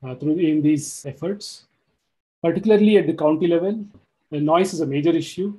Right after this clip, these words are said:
and arises due to reporting biases and lower population counts. Here we see two examples. This one, uh, we see how past weeks reported da-, data gets revised. And here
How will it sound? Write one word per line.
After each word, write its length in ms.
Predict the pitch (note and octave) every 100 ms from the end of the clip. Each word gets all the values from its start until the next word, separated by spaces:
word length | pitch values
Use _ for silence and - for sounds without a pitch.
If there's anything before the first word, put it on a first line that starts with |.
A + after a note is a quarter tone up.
| _
and 200 | D3 C#3+
arises 400 | C3+ D3+ D#3+ D#3+
due 140 | D#3 D3+
to 100 | D3+
reporting 480 | C#3 D#3 D#3 E3+
biases 540 | D3+ D3+ D3+ G3 - -
and 360 | C3+ C3+ B2+ C3
lower 260 | C3+ D3+
population 540 | C#3+ D3+ D#3 D3 D#3 D#3
counts. 520 | D3 G3+ G#3 - - _ _ _ _ _ _ _ _ _ _
Here 280 | C#3 F#3+ G3+
we 160 | F3 D#3+
see 180 | F3+ F3
two 180 | F#3
examples. 880 | D3+ A#2 D#3 D#3 F#3+ G#3 - - - _ _ _ _ _ _ _ _ _ _ -
This 220 | F3+ -
one, 380 | F3+ F3+ F3 D#3+
uh, 60 |
we 100 | C#3+
see 200 | C#3+ F3
how 140 | D3+ D3+
past 360 | D3 D#3 -
weeks 320 | F3 D#3+ -
reported 520 | C#3 C#3 D#3 E3 C#3+ C3
da-, 160 | D3
data 360 | C3+ C#3 D3+ D3+
gets 340 | C#3 C#3 - -
revised. 520 | A#2+ C3 E3+ - - _ _ _ _ _ _ _ D3
And 440 | C#3 C#3 C#3 C3+
here 280 | - E3+ E3+